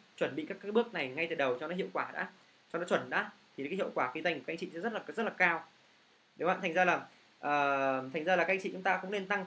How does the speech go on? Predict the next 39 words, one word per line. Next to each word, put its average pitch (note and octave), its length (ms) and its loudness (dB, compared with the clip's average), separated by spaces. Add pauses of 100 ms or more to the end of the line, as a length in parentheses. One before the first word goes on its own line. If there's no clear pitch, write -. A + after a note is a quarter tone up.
friend F#3 220 4
lên F3 160 -2
trong F3+ 180 -2
những F#3 120 -4
ngày F3 120 0
này, C3+ 180 -2
nên D#3+ 100 -12
tăng F3+ 200 0
cái F#3 100 -2
lượng F#3 160 -2
bạn F3+ 200 4
bè D3+ 200 6
của B2+ 80 -6
mình B2+ 120 -8
lên. E3 160 2 (560)
Thì E3 80 -6
trong G#3 180 4
cái A3 100 2
group G#3 300 4
kín, F#3+ 260 0
à, E3+ 160 -4
châu F#3+ 140 0
Á, F3 200 2
châu G3 100 -4 (200)
Úc, A3 180 -4 (200)
à, D3 80 -6
Elite F#3 260 0
Team F3+ 160 -4
Social F3 200 0
Selling F3+ 360 6
ấy, - 120 -4
thì D3+ 80 -4
Du E3 200 4
cũng - 100 -6
đã F#3 140 6
có D3+ 240 2
những F3 180 -2
cái G3 80 0
video F3+ 600 6